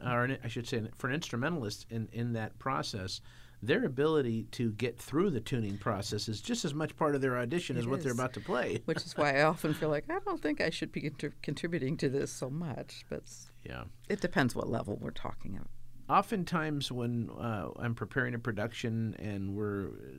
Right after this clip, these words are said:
Speaker 1: starting to schedule auditions, I'll have a conference with the,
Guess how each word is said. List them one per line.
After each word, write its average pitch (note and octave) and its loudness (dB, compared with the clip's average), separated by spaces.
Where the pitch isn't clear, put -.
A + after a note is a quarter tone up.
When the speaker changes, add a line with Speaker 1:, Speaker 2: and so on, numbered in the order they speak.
Speaker 1:
starting A2+ 0
to G#2 0
schedule A#2 0
auditions, G#2+ 0
I'll B2+ 2
have B2 0
a A2+ -2
conference A#2 0
with G#2 -2
the, G#2+ 0